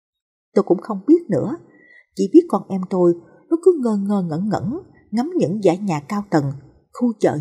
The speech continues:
nhộn nhịp đông đúc, khác hẳn với cái chợ nhỏ vắng teo ở nhà. Tôi chở nó qua trường tôi đang học cho nó xem, mua cho nó chiếc bánh kẹp trước cổng trường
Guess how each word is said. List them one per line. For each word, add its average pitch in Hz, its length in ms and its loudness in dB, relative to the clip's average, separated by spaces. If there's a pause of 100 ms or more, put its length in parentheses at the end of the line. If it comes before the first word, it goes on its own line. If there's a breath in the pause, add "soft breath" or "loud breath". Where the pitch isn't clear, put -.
nhộn 151 240 -2
nhịp 151 160 0 (140)
đông 202 140 2 (100)
đúc, 392 120 8 (520 soft breath)
khác 370 160 0
hẳn 170 260 -4
với 294 100 -2
cái 359 200 -2
chợ - 140 0 (120)
nhỏ 170 240 -4
vắng 320 220 -10
teo 214 160 0
ở - 100 -4
nhà. 160 360 -2 (1300)
Tôi 170 280 6
chở 131 240 -2
nó 226 300 -6
qua 220 220 -2
trường 147 240 2
tôi 175 120 -2
đang 170 180 -6
học 127 240 -8 (140)
cho 220 120 0
nó 277 100 -6
xem, 190 320 -4 (640)
mua 220 200 4
cho 220 120 2
nó 208 200 -4 (100)
chiếc 330 200 2
bánh 277 240 -4
kẹp 135 180 4 (220)
trước 349 180 10
cổng 180 140 -2 (120)
trường 147 260 4